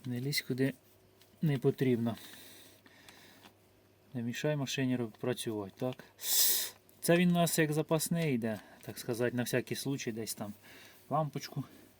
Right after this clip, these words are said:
підключити. Аварійний, в общем, може комусь щось дати, допомогти. Я його завжди стараюсь тримати у формі. Ну що, провіримо.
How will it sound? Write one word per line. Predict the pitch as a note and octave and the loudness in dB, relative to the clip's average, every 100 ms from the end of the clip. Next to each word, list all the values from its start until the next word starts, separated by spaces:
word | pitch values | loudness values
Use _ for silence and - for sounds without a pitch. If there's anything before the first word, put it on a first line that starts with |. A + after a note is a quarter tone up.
| - - - _ _ _ _ _ - | -20 -20 -20 _ _ _ _ _ -12
підключити. | - - C3 - C#3 - C3 - - - - - - _ - - - - - _ - - - - - - - - - - - - | -8 -4 0 6 6 6 2 -2 -12 -20 -20 -20 -20 _ -20 -20 -20 -20 -20 _ -20 -20 -20 -20 -20 -20 -20 -20 -20 -20 -12 -6
Аварійний, | G#2 C3 D3 G#2+ G2+ | -2 2 4 2 -4
в | F#2+ | -8
общем, | G2+ - A2 | -12 -10 -8
може | A#2 - | -8 -10
комусь | - G2+ | -10 -4
щось | - - - | 2 2 2
дати, | D#3 - - - | 0 0 -12 -10
допомогти. | B2 B2 B2+ B2+ - B2 - - - - - - - - - - - | -6 0 0 0 0 -4 -4 -4 -2 -2 -4 -8 -16 -20 -14 -8 0
Я | C3+ | 4
його | D#3+ | 4
завжди | C#3+ C3 C3+ | 4 0 0
стараюсь | - - C#3+ D3 B2+ | 0 -4 -2 2 2
тримати | - C3+ C#3 - C#3+ - - - - - - - - | 2 0 -2 -4 -8 0 2 2 -8 -10 -2 -2 -2
у | |
формі. | - B2 G#2 F#2+ - - - - - - - - - - - - - - - - - - - - - C#3+ | -4 -4 -4 -8 -10 -18 -20 -20 -20 -20 -10 -8 -8 -8 -8 -6 -8 -12 -12 -10 -10 -4 -4 -4 -10 -6
Ну | |
що, | D#3+ C3 - - | -4 -4 -4 -4
провіримо. | C3+ D#3+ E3 C3 | -2 0 2 0